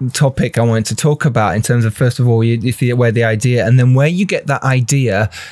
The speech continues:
to someone influential. Where do you take it? How do you make your film happen? You know, as opposed to what we're talking about. And it's where, where you take it. Do you know what I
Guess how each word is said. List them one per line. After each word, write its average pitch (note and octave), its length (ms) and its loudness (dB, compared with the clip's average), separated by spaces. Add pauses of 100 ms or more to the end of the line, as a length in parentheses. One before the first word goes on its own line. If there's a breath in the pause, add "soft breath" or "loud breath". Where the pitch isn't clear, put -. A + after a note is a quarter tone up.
(160 loud breath)
to F#3+ 360 0
someone A#2 340 0
influential. G2+ 720 -4 (380 loud breath)
Where D3+ 380 0
do D#3+ 140 -2
you D3 260 0
take C#3+ 380 -2
it? - 120 -4
How E3+ 440 0
do C3 160 2
you A2+ 380 0 (120)
make A#2+ 300 0
your A#2+ 120 2
film A#2+ 300 0
happen? C3+ 480 -2
You A#2 100 2
know, A#2 260 0 (400 loud breath)
as B2+ 120 -2
opposed A#2+ 180 -2
to A#2+ 80 0
what A2+ 160 -2
we're G2+ 80 0
talking E3+ 380 0
about. G#2 300 0
And A#2 100 2
it's - 240 -4
where, C#3 480 0 (720 loud breath)
where D#3+ 240 2
you F3+ 160 0
take D#3+ 340 -2
it. - 140 -6 (440)
Do E3 100 0
you - 0 -
know D#3+ 80 2
what - 20 0
I - 20 2